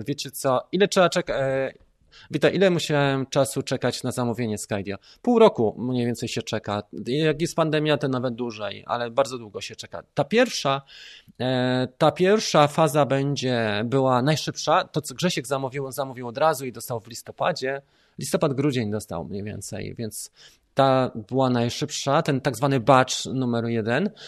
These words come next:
batch one, a później zaczęły się komplikacje, bo nie było części. Najpierw Chiny miały przestój,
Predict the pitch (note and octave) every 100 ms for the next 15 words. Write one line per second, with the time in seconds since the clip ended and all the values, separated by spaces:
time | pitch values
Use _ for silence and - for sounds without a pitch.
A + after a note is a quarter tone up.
0 | - - - G#2+ C3 - - B2 B2+ F#3+
1 | - A#2 - F3+ F3 F3 D#3+ D3 D3+ C3+
2 | - C3+ B2 C3 B2+ A#2 A#2 - G#2 G2+
3 | F#2+ G2+ G2+ A2 A#2 A2+ B2+ - F#3 F3
4 | - A#2 A#2+ B2+ - G3+ G3 D#3+ C#3 A#2+
5 | A2+ A2 - A#2 - A2 G#2